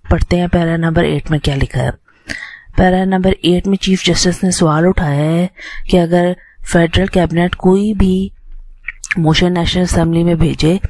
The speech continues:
especially जो money से related है, इस, और वो अगर reject हो जाए, तो इसका मतलब है कि prime minister majority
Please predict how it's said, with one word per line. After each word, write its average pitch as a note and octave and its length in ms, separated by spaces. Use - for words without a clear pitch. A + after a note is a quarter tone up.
especially G3+ 580
जो G3 100
money E3+ 260
से F#3 160
related D#3+ 540
है, E3+ 300
इस, - 160
और F3 160
वो F3+ 300
अगर F3 140
reject D#3+ 480
हो D3 140
जाए, D#3 220
तो F#3 100
इसका E3+ 180
मतलब E3 340
है F#3 240
कि F3 280
prime E3 320
minister E3 360
majority E3+ 680